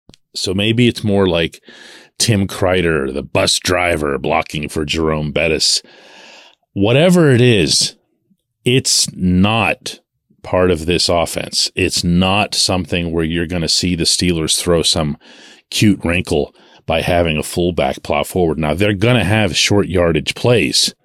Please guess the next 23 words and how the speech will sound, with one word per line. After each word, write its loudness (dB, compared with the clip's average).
They -6
have -2
to -4
have -4
short -4
yardage -6
plays, -8
but -2
I 0
don't 0
think 0
you're 2
gonna 2
see 4
it -4
look 0
like -2
that. -2
Their 2
most 4
effective 2
short 2
yardage 2